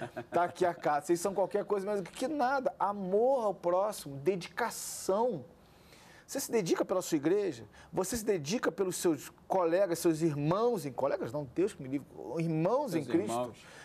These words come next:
Speaker 1: Você dedica tempo de oração pela sua liderança? Então, ele, Romanos, ele nem conhecia de lá, ele foi lá e escreveu uma carta. Enfim, a, a,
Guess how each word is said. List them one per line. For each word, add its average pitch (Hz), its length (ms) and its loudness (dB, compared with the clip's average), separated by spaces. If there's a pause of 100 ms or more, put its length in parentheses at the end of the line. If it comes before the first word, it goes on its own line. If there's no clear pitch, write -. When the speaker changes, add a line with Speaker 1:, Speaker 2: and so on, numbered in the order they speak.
(120)
Speaker 1:
Você 165 340 0
dedica 196 640 0
tempo 170 380 -4 (100)
de 170 140 -2
oração 180 480 0
pela 160 220 0
sua 175 180 -2
liderança? 147 760 0 (460)
Então, 196 320 0
ele, 262 460 2 (1000)
Romanos, 254 680 0
ele 254 160 0
nem 277 120 -2
conhecia 381 800 0
de 156 120 -4
lá, 220 160 4
ele 202 100 -4
foi 185 180 0
lá 185 80 2
e 233 40 0
escreveu 208 360 -2
uma 196 180 -2
carta. 185 400 -4 (300)
Enfim, 220 420 -2 (600)
a, 165 80 -4
a, 170 360 0